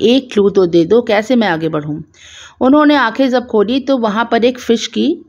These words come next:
दुकान थी, जहाँ मछलियाँ मिल रही थीं और हैडॉक नाम की एक फ्रेश मछली वहाँ टंगी हुई थी। हैडॉक मछली जो होती है, उसके पूरे बॉडी पे ब्लैक ब्लैक स्पॉट्स होते हैं,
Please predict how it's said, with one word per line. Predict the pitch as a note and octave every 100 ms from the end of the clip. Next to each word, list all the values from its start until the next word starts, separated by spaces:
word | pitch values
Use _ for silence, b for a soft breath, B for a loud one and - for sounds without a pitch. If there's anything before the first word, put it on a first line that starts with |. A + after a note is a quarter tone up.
| -
दुकान | E3 E3 E3+ F#3+
थी, | G#3+
जहाँ | G3+ G#3
मछलियाँ | F#3 - G3 G3+
मिल | F3
रही | D#3+ D#3+
थीं | A#3+ F#4 B B B B G#3
और | G#3+
हैडॉक | A3 G#3 A#3+ B3
नाम | G#3+ F#3+
की | F#3+ A#3+
एक | B3 B3
फ्रेश | C#4 C#4 G#3+
मछली | F3+ - F#3+ G#3+
वहाँ | F#3 F3
टंगी | F3 F3 G3
हुई | G3+ G3+
थी। | F3+ F#3 F3+ B B B B C4
हैडॉक | B3 D#4 D4
मछली | B3 B3+ C4
जो | C4 B3
होती | A3+ A3 B3
है, | B3+
उसके | G#3+ - B3+
पूरे | B3+ G#3 G#3 A#3+
बॉडी | G3+ F#3+ G#3
पे | A3 B3
ब्लैक | G3 F#3 G3+ F#3
ब्लैक | F3 F3
स्पॉट्स | - F3 G3 G#3
होते | G#3+ G#3
हैं, | G3+ F#2+ F#3+